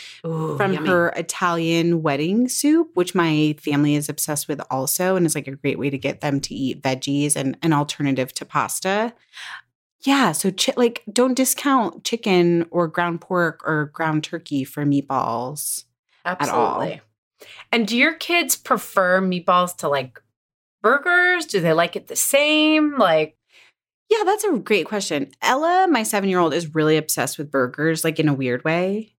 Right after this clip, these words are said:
Speaker 2: I shouldn't say it's weird. It's just a we-, it's, like, an obsession, and, like, not even good burgers. She's, like, happy with, like, a dry bar burger. <laughs> I think it's mostly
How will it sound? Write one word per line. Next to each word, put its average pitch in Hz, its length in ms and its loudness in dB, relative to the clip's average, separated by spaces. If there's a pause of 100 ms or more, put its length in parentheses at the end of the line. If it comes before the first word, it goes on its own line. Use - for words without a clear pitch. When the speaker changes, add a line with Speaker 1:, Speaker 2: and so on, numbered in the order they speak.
Speaker 2:
I 226 60 0
shouldn't 214 280 0
say 165 100 2
it's - 180 -2
weird. - 420 0
It's - 200 2
just 311 180 2
a 339 60 6
we-, 294 240 4
it's, 302 240 0
like, 294 160 0
an 302 80 2
obsession, 269 500 0
and, 202 240 4
like, 196 320 0
not 240 280 4
even 269 240 0
good 185 180 0
burgers. 135 580 -6
She's, 190 320 0
like, 180 160 2
happy 175 320 -2
with, 160 180 2
like, 143 200 0
a 143 160 -4 (260)
dry 135 600 -2
bar 143 220 0
burger. - 380 -4 (480)
<laughs> - 0 - (2000)
I 349 80 2
think - 240 -4
it's 415 200 -2 (200)
mostly 285 880 0